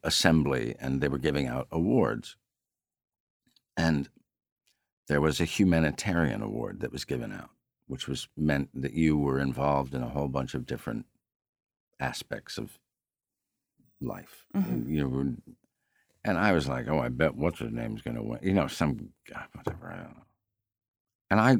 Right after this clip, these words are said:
Speaker 1: they gave it to me, and I was completely shocked. But I guess it was because I did all these different things, but I just did those things 'cause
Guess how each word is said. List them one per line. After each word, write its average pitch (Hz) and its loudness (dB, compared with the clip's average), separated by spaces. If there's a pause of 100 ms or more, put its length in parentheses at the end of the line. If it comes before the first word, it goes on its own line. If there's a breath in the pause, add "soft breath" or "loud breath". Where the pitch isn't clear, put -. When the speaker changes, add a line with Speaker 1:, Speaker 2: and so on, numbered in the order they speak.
Speaker 1:
they 87 4
gave 135 6
it 123 4
to 127 2
me, 180 4
and 78 4
I 123 8
was 113 6
completely 127 0
shocked. - -4 (880 soft breath)
But - 4 (1120)
I 98 4
guess 131 4
it 80 4
was 76 -2
because 95 0
I 98 6
did 98 6
all 85 6
these 90 0
different 92 0
things, 190 2
but 110 4
I 113 8
just 190 0
did 170 2
those 73 2
things 80 0
'cause 90 -2